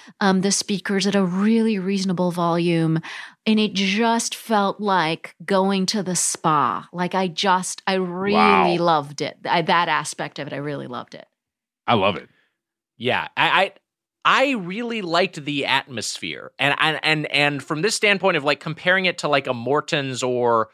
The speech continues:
Speaker 3: the Palm,
Speaker 2: Mm-hmm.
Speaker 3: which are maybe the, the two that I'm, that I'm most familiar with, uh, Ruth, Ruth Chris as well. Um, I think it's, like, it probably nails that sort of Cheney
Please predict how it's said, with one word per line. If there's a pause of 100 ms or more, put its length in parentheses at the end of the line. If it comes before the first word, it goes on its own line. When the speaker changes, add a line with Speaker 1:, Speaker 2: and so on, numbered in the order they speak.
(180)
Speaker 3:
the
Palm,
Speaker 2:
Mm-hmm.
Speaker 3:
which
are
maybe
the,
the
two
that
I'm,
that
I'm
most
familiar
with,
uh,
Ruth,
Ruth
Chris
as
well. (280)
Um,
I
think
it's,
like,
it
probably
nails
that
sort
of
Cheney